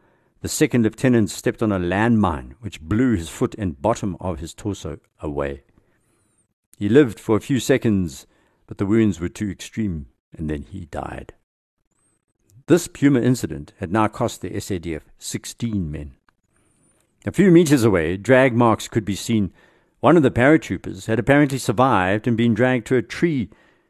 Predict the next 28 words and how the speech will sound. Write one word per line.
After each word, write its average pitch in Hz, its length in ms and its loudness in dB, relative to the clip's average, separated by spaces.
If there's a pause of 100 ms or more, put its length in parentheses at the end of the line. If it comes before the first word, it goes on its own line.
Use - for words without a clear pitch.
(100)
where 104 260 2
he 110 80 2
had 113 80 0
been 107 180 2
shot - 460 -6
through 104 160 -6
the 82 80 -6
forehead. 98 380 -6 (420)
So 95 380 0
sixty-one 104 560 0
Mech 98 260 -2
began 104 300 -4
to - 80 -14
clear 107 280 -2
away 95 320 0
the 95 120 -4
remains 95 480 -2
of 87 80 -8
the 92 60 -10
sixteen - 560 -8
men, 92 360 -2 (560)
but - 100 -20
they 92 100 -8
didn't 95 320 0
have 82 320 0
enough 82 300 -4 (160)
body 85 220 -4
bags. - 460 -12